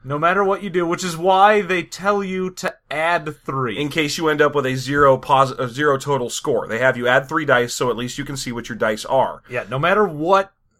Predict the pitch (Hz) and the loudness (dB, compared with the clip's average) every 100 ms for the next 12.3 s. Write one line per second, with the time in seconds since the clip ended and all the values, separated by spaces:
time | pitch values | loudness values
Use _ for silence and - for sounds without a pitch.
0 | _ _ _ 139 143 147 175 160 170 160 | _ _ _ -4 -2 0 0 0 2 2
1 | 139 - 151 151 165 131 143 139 139 - | 2 -4 -4 -2 -4 -2 2 2 0 -6
2 | 135 135 131 131 123 117 98 110 - 127 | -4 0 0 0 -2 -2 -4 -4 -2 -2
3 | - 139 160 185 143 156 123 - 135 131 | 0 4 4 4 -2 -4 -4 -2 0 0
4 | 127 123 123 - - _ _ _ - 131 | -2 -4 -8 -14 -20 _ _ _ -2 2
5 | 139 123 135 131 _ _ _ - 190 170 | 2 4 4 2 _ _ _ -6 -2 0
6 | 185 185 175 151 - 151 101 - - 107 | 2 2 2 0 -2 -4 -6 -6 -6 -6
7 | 110 98 87 104 107 151 139 143 139 135 | -6 -12 -8 -6 -2 -2 0 0 0 -2
8 | 123 131 123 120 117 113 135 143 143 135 | -2 -4 0 2 2 0 -6 -4 -2 0
9 | 127 120 - 139 - - 120 - 117 117 | -2 -4 -4 -4 -4 -6 -6 -6 -8 -4
10 | 117 113 110 131 123 - 127 127 - 123 | -2 -2 -2 -2 -2 -4 -2 -2 -2 -8
11 | - 123 110 110 117 113 104 107 104 104 | -4 -4 -4 -4 -4 -4 -2 -2 -2 -4
12 | - 92 78 | -6 -6 -8